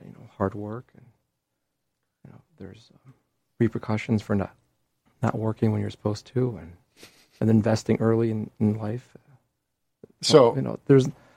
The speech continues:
Speaker 1: there's nothing new or magical about it. People think there's some kind of mystery to having something. It's all about having a vision, having a goal, and then working towards that goal and making sacrifices along the way.
Speaker 2: Well,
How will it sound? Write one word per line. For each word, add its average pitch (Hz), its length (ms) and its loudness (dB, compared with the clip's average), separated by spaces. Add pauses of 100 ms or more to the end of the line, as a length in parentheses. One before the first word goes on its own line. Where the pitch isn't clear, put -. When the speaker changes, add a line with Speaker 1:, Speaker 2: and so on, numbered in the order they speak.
(180)
Speaker 1:
there's 156 140 6
nothing 127 340 6
new 123 140 6
or 107 100 2
magical 101 540 -2
about 92 260 -8
it. 107 100 -12
People 110 240 0
think 101 220 -4
there's 95 160 -8
some - 140 -8
kind 107 100 -6
of 101 100 -8
mystery 101 540 -2
to - 140 -16
having 92 320 -10
something. 90 460 -12
It's 90 260 -16
all 113 120 -2
about 95 220 -8
having 101 260 -4
a 95 40 -8
vision, 104 560 -4 (340)
having 107 220 0
a 98 60 -6
goal, 107 520 0 (540)
and 104 100 -2
then 104 100 -2
working 104 300 -4
towards 110 360 0
that - 180 -6
goal - 260 -14 (460)
and 107 100 0
making 104 220 0
sacrifices 101 560 -2
along 95 220 -10
the 95 60 -10
way. 98 360 -16 (640)
Speaker 2:
Well, - 160 -6